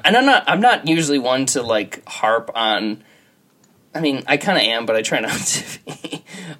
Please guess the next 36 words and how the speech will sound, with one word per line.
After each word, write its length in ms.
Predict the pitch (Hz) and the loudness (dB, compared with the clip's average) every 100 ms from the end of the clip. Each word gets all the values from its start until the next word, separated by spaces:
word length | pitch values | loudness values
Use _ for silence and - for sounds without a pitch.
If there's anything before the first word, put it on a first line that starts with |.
| _ | _
But, 140 | - 170 | 0 2
like, 240 | 175 160 | 4 2
when 180 | 151 160 | 2 2
I, 80 | 180 | 2
when 160 | 160 | 2
this 140 | 160 - | 2 2
was 120 | - | 0
coming 320 | - 175 143 | 0 0 2
out, 340 | 127 127 127 - - _ _ _ _ | 2 2 0 -4 -20 _ _ _ _
there 140 | - 233 | 2 4
were 140 | 233 | 6
a 80 | 143 | 4
lot 420 | 117 110 135 135 | 4 4 6 6
of 80 | 117 | 4
four 540 | - - 123 120 127 127 | -2 -6 0 2 4 4
and 80 | 110 | 2
a 60 | |
four 240 | 95 - 117 | -4 -4 -2
and 60 | 113 | 0
a 60 | |
half 200 | 110 107 | -2 -2
stars 440 | - - 101 98 95 | 0 0 0 0 -6
on 80 | |
my 60 | 92 | -8
Letterboxd 560 | 92 95 87 85 82 - | -8 -8 -6 -6 -6 -8
feed. 220 | - 71 | -6 -6
I'm 120 | 95 | -4
like, 240 | 107 107 - | -4 -6 -8
"What 360 | 123 202 220 - | -4 -4 -6 -4
are 100 | 120 | -4
you 180 | 113 113 | -4 -8
people 340 | - 110 107 | -10 -10 -4
smoking 640 | 101 - 98 92 80 92 - - | -2 -2 -4 -8 -10 -12 -16 -18
<laughs> 260 | - 180 | -8 -2
right 180 | 240 - 202 | 0 0 0
now?" 260 | - 113 - | 0 -2 -4